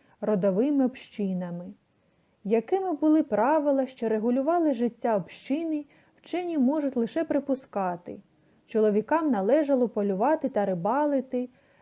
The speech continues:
жінкам підтримувати домашнє господарство,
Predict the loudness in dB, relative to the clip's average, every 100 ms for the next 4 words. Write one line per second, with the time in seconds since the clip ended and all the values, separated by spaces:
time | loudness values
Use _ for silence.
0 | -10 0 2 2 0 -6 -6 -4 0 0
1 | 0 -2 -2 -2 0 0 0 -4 -2 -2
2 | -2 -2 -2 0 -2 -4 -12 _ -16